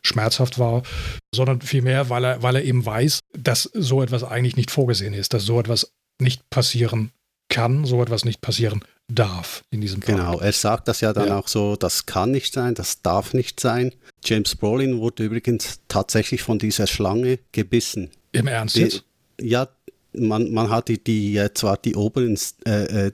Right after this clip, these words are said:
Speaker 2: Zähne, glaube ich, rausgebrochen. Das ist auch ein bisschen traurig. Aber die unteren nicht. Und sie hat sich dann mit den unteren
Speaker 1: <laughs>
Speaker 2: Zäh-, äh, Zähnen in seinem Unterarm verbissen. Also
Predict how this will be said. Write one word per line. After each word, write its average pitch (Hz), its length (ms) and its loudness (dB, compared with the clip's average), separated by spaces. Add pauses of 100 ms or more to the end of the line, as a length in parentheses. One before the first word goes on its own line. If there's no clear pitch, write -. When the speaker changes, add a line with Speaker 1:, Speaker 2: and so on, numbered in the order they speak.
(180)
Speaker 2:
Zähne, 120 360 2
glaube 117 280 0
ich, - 220 -6
rausgebrochen. 113 960 0
Das 85 200 -6
ist - 280 -4
auch 85 180 -4
ein 101 100 2
bisschen 104 240 0
traurig. 107 340 0 (400)
Aber 101 160 -2
die 98 160 0
unteren 156 480 0
nicht. 151 320 -4
Und 113 300 -2
sie - 240 0
hat 104 100 -4
sich 120 160 0
dann 113 220 0
mit 117 200 -2
den 139 120 2
unteren 139 520 -2
Speaker 1:
<laughs> - 0 -
Speaker 2:
Zäh-, 131 360 -2 (120)
äh, 113 280 0
Zähnen 113 420 0
in 110 140 0
seinem 107 340 0
Unterarm 110 460 0
verbissen. 110 480 0
Also 101 200 2